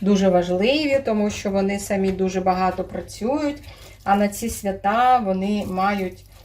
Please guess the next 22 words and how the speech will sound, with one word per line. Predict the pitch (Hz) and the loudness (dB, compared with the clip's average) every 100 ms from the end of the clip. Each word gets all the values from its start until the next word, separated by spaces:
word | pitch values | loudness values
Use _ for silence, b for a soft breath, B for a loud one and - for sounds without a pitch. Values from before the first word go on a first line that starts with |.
| b b - | b b -12
е, | 196 175 170 170 | -8 -6 -4 -4
такий, | 185 - 202 196 185 - - - - | -8 -4 0 0 0 -8 -20 -20 -12
якби, | 196 180 175 185 180 - | -6 -4 2 4 4 2
відпочинок, | 180 - 170 - 233 262 269 240 233 - b b b b - | -2 -8 -12 -10 0 2 4 2 -2 -6 b b b b -8
і | 190 190 | -2 -2
дуже | 185 175 208 196 190 | -2 0 2 2 0
вони | 175 185 180 175 | 0 0 0 -2
готуються | 175 - 240 294 285 262 226 | -4 -4 0 2 0 -2 -4
до | 208 | -4
цього, | 214 - 208 196 | -6 -2 -2 -2
прикрашають | 190 180 - 180 - 185 175 | -4 -10 -10 -6 0 2 2
свої | - 180 170 | -2 -4 -4
оселі, | 165 - - 233 277 269 254 247 - - b b b b b b b - - - - | -4 -8 -2 0 2 2 2 2 -4 -20 b b b b b b b -20 -20 -20 -8
а, | 190 196 196 202 - | -4 -2 -2 -4 -4
і | 202 214 220 214 202 B B B B - | -2 2 2 2 0 B B B B -2
настрій | 185 220 269 269 - 247 269 254 233 | 2 4 2 0 -4 -4 -2 0 -2
<laughs> | 208 | -2
піднімають | 214 208 220 214 208 202 | -6 -2 -2 0 -2 -4
собі | - 196 196 | -8 -6 -8
цим, | - 202 196 196 B B B - | -8 -6 -6 -8 B B B -6
дарують | 190 196 233 220 - | 0 2 2 0 -2
подарунки | 180 180 180 233 285 285 277 247 | 0 0 2 4 4 2 -2 -4